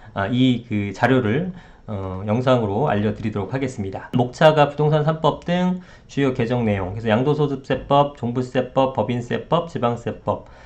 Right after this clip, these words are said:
아, 이런 것들에 대한 내용들이 있습니다. 그거를 하나하나 살펴보도록 하겠습니다. 양도소득세법 주요 개정 내용. 양도소득세상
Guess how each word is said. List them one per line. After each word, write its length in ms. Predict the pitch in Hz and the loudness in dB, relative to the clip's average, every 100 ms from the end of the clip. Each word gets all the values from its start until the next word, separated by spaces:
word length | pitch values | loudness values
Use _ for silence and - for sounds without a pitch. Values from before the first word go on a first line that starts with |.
| - - - | -20 -20 -6
아, 80 | 104 | 0
이런 160 | 123 | 2
것들에 340 | 131 127 131 110 | 2 0 0 0
대한 200 | 113 107 | 2 2
내용들이 340 | 104 107 107 | 2 0 -2
있습니다. 600 | 98 110 101 95 110 185 | -4 -4 -4 -2 -2 -2
그거를 320 | 185 104 101 113 | -2 -4 -2 0
하나하나 560 | 160 151 127 135 165 | 2 4 4 2 0
살펴보도록 800 | 165 151 - 120 113 107 123 127 | 0 -4 -4 -4 -4 -4 -4 -4
하겠습니다. 540 | 131 127 - 98 - - | -4 -6 -8 -12 -12 0
양도소득세법 1000 | 135 170 190 190 175 170 165 185 190 185 | 2 4 4 2 2 0 4 6 4 2
주요 320 | - 143 156 | -6 0 0
개정 300 | 156 127 131 | 2 0 0
내용. 300 | 117 95 85 - - - | 0 -2 -6 -12 -20 -10
양도소득세상 1160 | - 156 160 170 170 165 - 156 127 160 120 90 | 0 2 2 0 -2 -4 -2 -2 4 4 4 -2